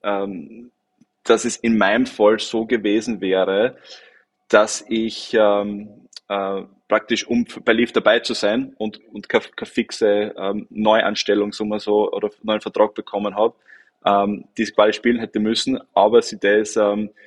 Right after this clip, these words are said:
für mich, ähm, überschnitten hätte mit dem, mit dem Zeitpunkt, zu dem ich praktisch die, meine European Tour Membership annehmen hätte müssen.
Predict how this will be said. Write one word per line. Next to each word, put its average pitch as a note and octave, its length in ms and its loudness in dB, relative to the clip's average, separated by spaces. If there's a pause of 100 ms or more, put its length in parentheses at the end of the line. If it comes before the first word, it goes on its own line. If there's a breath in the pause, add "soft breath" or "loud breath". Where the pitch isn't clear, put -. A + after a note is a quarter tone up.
(240 soft breath)
für - 120 -6
mich, A#2 420 0 (180)
ähm, G2+ 400 -4 (640)
überschnitten B2 640 0
hätte A2 300 0
mit A2+ 200 -2
dem, A2 220 0
mit G#2+ 160 -6
dem G#2+ 160 -6
Zeitpunkt, A2+ 720 0
zu - 180 -14
dem A2 240 2
ich G#2+ 60 -6
praktisch G#2+ 340 0
die, A2 200 -6
meine G#2+ 220 -4
European A2 400 -4
Tour A2+ 140 -2
Membership G#2 540 -4
annehmen G2+ 540 -4 (220)
hätte G#2+ 280 -2
müssen. F#2+ 360 -2